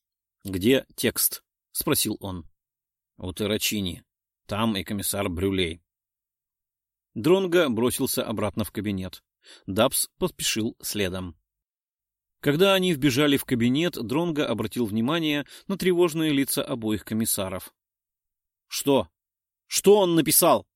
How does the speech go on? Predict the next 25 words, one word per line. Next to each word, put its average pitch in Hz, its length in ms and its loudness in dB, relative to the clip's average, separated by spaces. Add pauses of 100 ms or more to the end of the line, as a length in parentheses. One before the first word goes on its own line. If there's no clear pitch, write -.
(1120)
"Сядь", - 600 -8 (480)
предложил 139 460 0
Брюлей. 98 500 -4 (960)
"Сейчас - 520 -2
мы 110 180 0
пытаемся 110 560 -4
установить, 110 580 -4
как - 240 -8
он 104 140 -6
попал 113 480 -2 (280)
за 101 220 0
одну 101 200 -2
ночь 104 300 -2
в - 120 -12
Севилью. 95 640 -4 (640)
На 95 100 -6
машине 120 400 0
доехать 104 440 0
не 104 120 -2
мог. 98 380 -6 (320)
Остается 104 560 -2
только 104 280 -6
самолет, 104 500 -2
утренние 104 400 -2
рейсы. 90 420 -2